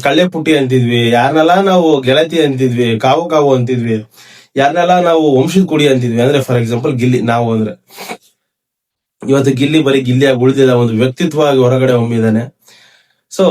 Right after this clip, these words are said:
ಇಲ್ಲಿ ಕಾವ್ಯ ಅವ್ರನ್ನ ನಾವು ತುಂಬಾ ಸತಿ ಹೇಳ್ತೀವಿ, ಅವ್ರು ಏನಾರು ಮಾಡಿದಾಗ "ಉಸಿರು ಒಳ್ಳಿ" ಹಾಗೆ ಹೀಗೆ. ನಾನ್ ಹೇಳಿಲ್ಲ "ಉಸಿರು ಒಳ್ಳಿ" ಅಂತೆಲ್ಲ, ಆ ಪದಗಳನ್ನ ಅಂದಲ್ಲ ಸೋಷಿಯಲ್ ಮೀಡಿಯಾದಲ್ಲಿ. But ನನಗೆಲ್ಲ ಒಂದ್ ಕಡೆ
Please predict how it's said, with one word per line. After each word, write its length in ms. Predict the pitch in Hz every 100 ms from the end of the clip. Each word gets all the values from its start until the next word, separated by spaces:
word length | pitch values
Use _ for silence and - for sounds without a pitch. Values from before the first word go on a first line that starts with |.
| 135 180 123 - -
ಇಲ್ಲಿ 200 | 175 196
ಕಾವ್ಯ 360 | 190 175 220 240
ಅವ್ರನ್ನ 300 | 233 220 220
ನಾವು 240 | 214 196
ತುಂಬಾ 200 | 180 185
ಸತಿ 200 | 190 190
ಹೇಳ್ತೀವಿ, 440 | 170 160 151 135 123 -
ಅವ್ರು 180 | 135 139
ಏನಾರು 220 | 147 147
ಮಾಡಿದಾಗ 260 | 143 131 127
"ಉಸಿರು 360 | 135 143 143
ಒಳ್ಳಿ" 240 | 135 127 120
ಹಾಗೆ 360 | 120 127 131
ಹೀಗೆ. 400 | 117 123 113 113 107 113 - 120 -
ನಾನ್ 220 | 135 160
ಹೇಳಿಲ್ಲ 280 | 156 127 120
"ಉಸಿರು 280 | 113 127 131
ಒಳ್ಳಿ" 140 | 123
ಅಂತೆಲ್ಲ, 280 | 127 123 120
ಆ 140 | 117 117
ಪದಗಳನ್ನ 440 | 127 127 123 113
ಅಂದಲ್ಲ 280 | 120 117 117 180 - _
ಸೋಷಿಯಲ್ 380 | - 185 190 165
ಮೀಡಿಯಾದಲ್ಲಿ. 560 | 139 127 110 107 101 _ _ - - - - _ _ _ -
But 280 | 220 196 - -
ನನಗೆಲ್ಲ 420 | 156 180 226 226
ಒಂದ್ 300 | 240 233 220
ಕಡೆ 320 | 214 208 151